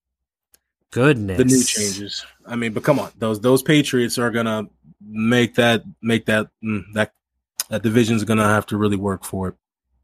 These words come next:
Speaker 2: The Jets are the Jets. They shouldn't even be in the N F L. But the Patriots are making some serious moves.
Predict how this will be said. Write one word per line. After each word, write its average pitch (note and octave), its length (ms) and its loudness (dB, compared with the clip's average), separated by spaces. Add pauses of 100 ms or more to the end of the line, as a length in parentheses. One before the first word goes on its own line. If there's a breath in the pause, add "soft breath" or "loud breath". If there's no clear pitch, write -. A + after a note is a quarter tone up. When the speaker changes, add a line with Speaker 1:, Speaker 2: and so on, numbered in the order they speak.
(560)
Speaker 2:
The G2 60 -12
Jets G#2 260 2
are G#2 40 0
the G2+ 100 2
Jets. F#2+ 480 -4 (300)
They G2 100 -2
shouldn't G2+ 240 0
even F#2+ 80 0
be G2 80 -2
in F#2+ 80 0
the F#2 80 -4
N F2+ 80 -6
F F2 140 -10
L. F#2+ 220 -4 (420)
But F#2+ 340 2 (2250)
the - 60 -8
Patriots A#2+ 360 2
are G2+ 40 2
making F#2+ 240 0
some - 120 -6
serious F2+ 480 0
moves. F2 400 -6